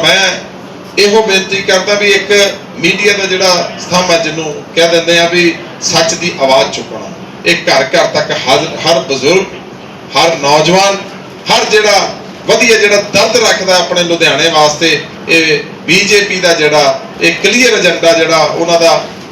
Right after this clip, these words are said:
ਲੋਕਾਂ ਦੇ ਪ੍ਰਤੀ ਸਾਹਮਣੇ ਆਉਣਾ ਚਾਹੀਦਾ। ਵੀ ਅੱਜ ਬੀਜੇਪੀ ਦਾ ਮਖੌਟਾ ਜਿਹੜਾ ਪਾਇਆ ਹੈ, ਉਹ ਵੀ ਕਹਿ ਰਹੇ ਨੇ ਵੀ ਸੰਜੀਵ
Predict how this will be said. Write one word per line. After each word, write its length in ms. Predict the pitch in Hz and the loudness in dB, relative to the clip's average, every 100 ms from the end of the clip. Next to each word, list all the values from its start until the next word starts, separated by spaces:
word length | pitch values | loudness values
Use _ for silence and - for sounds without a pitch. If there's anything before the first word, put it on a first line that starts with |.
| 147 | -8
ਲੋਕਾਂ 440 | 156 190 196 202 190 | 2 2 4 2 2
ਦੇ 120 | 185 | 2
ਪ੍ਰਤੀ 320 | 175 156 160 | 0 -2 -2
ਸਾਹਮਣੇ 420 | - - - 143 | -4 -4 -2 -2
ਆਉਣਾ 200 | 135 131 143 | 0 0 0
ਚਾਹੀਦਾ। 360 | 151 165 170 | 2 4 4
ਵੀ 220 | 170 170 | 4 4
ਅੱਜ 120 | 170 170 | 2 2
ਬੀਜੇਪੀ 540 | 156 175 202 226 226 | 0 0 2 2 2
ਦਾ 180 | 214 220 175 - - - 151 | 2 2 2 -4 -10 -8 -2
ਮਖੌਟਾ 480 | 170 165 180 190 202 | 0 0 -2 2 2
ਜਿਹੜਾ 220 | 196 196 - | 2 2 0
ਪਾਇਆ 300 | 165 170 202 | 2 2 2
ਹੈ, 160 | 226 - - | 0 -2 2
ਉਹ 120 | - | 2
ਵੀ 100 | 277 | 2
ਕਹਿ 260 | 269 233 233 | 0 0 2
ਰਹੇ 140 | 226 | 2
ਨੇ 120 | 226 226 | 4 2
ਵੀ 140 | 226 | 0
ਸੰਜੀਵ 640 | - 208 196 196 208 220 | 0 0 -2 -2 0 0